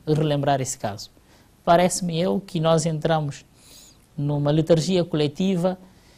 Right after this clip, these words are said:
em que todos nós estamos interessados em esquecer esse caso o mais rapidamente possível. Ora, mas isto não vai ajudar a resolver os problemas. Este caso aconteceu nas Forças Armadas, mas poderia ter acontecido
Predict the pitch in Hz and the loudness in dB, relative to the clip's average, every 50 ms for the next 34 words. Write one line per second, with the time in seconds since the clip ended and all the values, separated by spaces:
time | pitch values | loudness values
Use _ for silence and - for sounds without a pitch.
0 | _ _ _ _ - - 156 160 156 147 - - - 175 170 170 165 165 - 226 | _ _ _ _ -8 -4 -2 -2 -2 -4 -6 -6 -4 -2 -2 -2 -2 0 2 2
1 | 202 165 170 180 185 190 190 165 165 - - 190 185 175 147 160 165 160 165 160 | 2 2 2 2 2 2 2 0 -2 -4 -2 0 0 0 0 0 -2 -2 -2 -2
2 | 147 - 175 165 170 170 165 - - - - - 180 175 170 165 160 160 160 - | 0 2 4 4 2 2 0 -6 -12 -14 -8 -6 -4 -2 -2 -2 -2 -4 -6 -8
3 | - - - - - 233 202 - - 233 214 202 - - 202 - - 202 196 196 | -10 -10 -12 -6 0 0 2 4 4 4 4 4 2 0 -2 2 4 6 6 6
4 | 175 190 190 190 196 208 220 220 202 165 185 185 180 170 - - 160 165 156 156 | 6 4 2 2 4 4 6 6 4 4 2 2 0 0 -2 -2 -2 -2 -2 -2
5 | 147 139 - - 165 - - - 120 107 - 110 - - _ _ _ _ _ _ | -4 -4 -4 -4 -4 -4 -2 -4 -6 -8 -8 -10 -14 -16 _ _ _ _ _ _
6 | _ - _ _ _ - - - 175 165 143 127 - - - _ _ _ - 143 | _ -20 _ _ _ -2 4 6 6 6 6 2 -4 -10 -18 _ _ _ -2 0
7 | 143 143 135 - - - _ _ _ _ _ - - - - 190 - - - 190 | 0 0 0 -4 -12 -20 _ _ _ _ _ -20 -16 -8 -6 -6 -6 -4 -2 0
8 | 180 196 220 214 175 170 151 160 185 180 147 - - - 135 147 135 135 143 147 | 0 2 2 2 4 4 4 4 4 2 0 -4 -4 -6 -4 -2 0 0 0 0
9 | 143 131 131 131 139 131 - - 143 123 117 104 101 120 - - - - - - | -2 -4 -4 -4 -4 -6 -6 -8 -8 -6 -6 -6 -6 -8 -14 -18 -20 -20 -14 -6
10 | - 185 - - - - 170 160 156 156 156 156 - 156 143 - - - 151 143 | -6 -6 -6 -6 -6 0 0 2 2 2 -2 -2 -2 -4 -4 -4 -6 -4 -4 -2
11 | 131 117 - - _ _ - 143 165 175 - - 165 151 - 160 139 139 139 135 | -4 -4 -8 -14 _ _ -8 -4 -4 -4 -4 -4 -6 -6 -6 -4 -6 -4 -4 -2
12 | 143 147 165 185 185 202 196 - - - - - - - - - - 165 147 - | -2 0 0 0 -2 -4 -6 -10 -16 -20 -20 -20 -20 -20 -20 -12 -8 -6 -6 -6
13 | - - 175 151 170 175 175 170 - 160 156 147 - 156 151 143 - - - 160 | -6 -4 -2 -2 0 0 0 0 0 0 0 0 -2 -4 -4 -4 -4 -4 -2 -2
14 | 151 143 131 127 120 127 | -2 -2 -2 -4 -6 -8